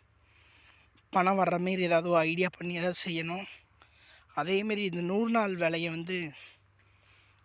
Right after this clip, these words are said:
விவசாய திட்டமா மாத்தி கொடுத்தாங்கன்னா நல்லாயிருக்கும். எல்லா விவசாயியும் பயன்பெறுவாங்க. அவ்வளோதான் உறவுகளே.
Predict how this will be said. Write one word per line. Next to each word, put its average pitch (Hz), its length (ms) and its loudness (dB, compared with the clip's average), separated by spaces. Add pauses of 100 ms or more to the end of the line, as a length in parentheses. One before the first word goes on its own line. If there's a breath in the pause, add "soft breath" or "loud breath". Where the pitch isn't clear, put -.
(120)
விவசாய 190 600 0
திட்டமா 175 340 -6
மாத்தி 165 260 -6
கொடுத்தாங்கன்னா 165 600 -8
நல்லாயிருக்கும். 151 500 -8 (1120 soft breath)
எல்லா 170 240 0 (160)
விவசாயியும் 180 480 -4
பயன்பெறுவாங்க. 151 600 -8 (4000 loud breath)
அவ்வளோதான் 160 420 -8
உறவுகளே. 143 420 -8